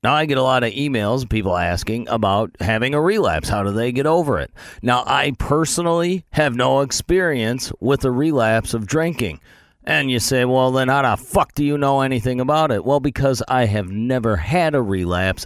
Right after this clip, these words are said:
in eight years. So maybe I do know something about how not to have them. What do you think of that? Oh, but believe me, I've relapsed at many other things. Uh, not drugs, but other bad habits and other dumb activities, which I've told myself a million times, "I'm never doing that again."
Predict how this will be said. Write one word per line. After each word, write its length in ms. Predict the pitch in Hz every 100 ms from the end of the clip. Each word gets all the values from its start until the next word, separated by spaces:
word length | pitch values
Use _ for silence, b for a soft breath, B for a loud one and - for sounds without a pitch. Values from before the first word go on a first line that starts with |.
| -
in 140 | 110
eight 240 | 107 101 87
years. 480 | 156 143 85 - - B B
So 580 | - 151 135 127 123 123
maybe 440 | 139 185 170 156
I 80 | 135
do 200 | 127 208
know 220 | 180 104
something 400 | 82 107 85 101
about 420 | 92 90 90 87 - -
how 220 | - 113
not 260 | 107 95 -
to 120 | 101
have 280 | 127 135 113
them. 160 | 71
What 140 | 117 143
do 60 |
you 60 | 131
think 200 | 139 127
of 60 |
that? 300 | 151 175 110 - _ _ _ _ 190
Oh, 120 | 147
but 120 | 123
believe 320 | 107 135 139
me, 100 | 110 123
I've 240 | 160 135
relapsed 680 | 127 143 143 110 95 92 107
at 140 | 104
many 280 | 110 104 101
other 240 | 143 147
things. 320 | 110 110 117 - B B -
Uh, 160 | 127
not 380 | 117 113 98 80
drugs, 680 | 92 104 170 139 123 147 113
but 400 | 90 107 104 101 -
other 220 | 151 185
bad 380 | 127 120 113 101
habits 440 | 107 117 139 -
and 80 | 117
other 280 | 143 165 127
dumb 500 | 92 87 - 117 110
activities, 800 | 104 101 - 104 107 123 147 131
which 160 | 131
I've 220 | 127 113
told 280 | - 135 139
myself 440 | 135 123 151 143 151
a 60 |
million 420 | 175 170 180 175 151
times, 480 | 147 151 160 170
"I'm 380 | 170 190 240 254
never 240 | 247 269 240
doing 320 | 277 247 208
that 240 | 285 294
again." 560 | 170 127 123 127 143